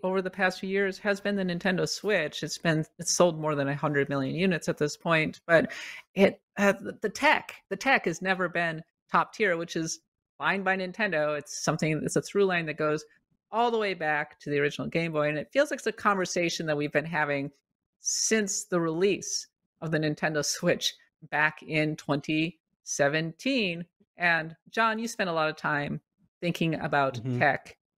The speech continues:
Speaker 1: And so the, the question I pose to you, in the year of our Lord, twenty twenty-two, is the Nintendo Switch, like, still good enough from a tech standpoint?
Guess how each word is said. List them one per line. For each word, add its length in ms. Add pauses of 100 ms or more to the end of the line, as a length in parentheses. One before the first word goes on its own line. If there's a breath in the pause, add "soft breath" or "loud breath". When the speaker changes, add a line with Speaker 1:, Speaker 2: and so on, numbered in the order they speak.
(300)
Speaker 1:
And 340
so 320
the, 180
the 120
question 440
I 120
pose 400
to 120
you, 320
in 120
the 80
year 200
of 100
our 100
Lord, 460 (440)
twenty 240
twenty-two, 880 (460)
is 180
the 60
Nintendo 400
Switch, 500
like, 240 (200)
still 300
good 220
enough 560 (400)
from 200
a 60
tech 280
standpoint? 680